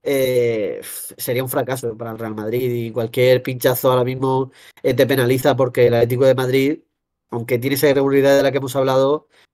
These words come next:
es muy difícil que pinche muchísimo. Entonces, dejar, dejarte puntos precisamente contra el Sporting de Huelva o contra el Rayo cuando jueguen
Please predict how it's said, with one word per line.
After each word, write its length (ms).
es 120
muy 120
difícil 260
que 120
pinche 240
muchísimo. 520
Entonces, 440
dejar, 300
dejarte 400
puntos 240
precisamente 880
contra 220
el 40
Sporting 240
de 40
Huelva 300
o 100
contra 260
el 60
Rayo 280
cuando 220
jueguen 460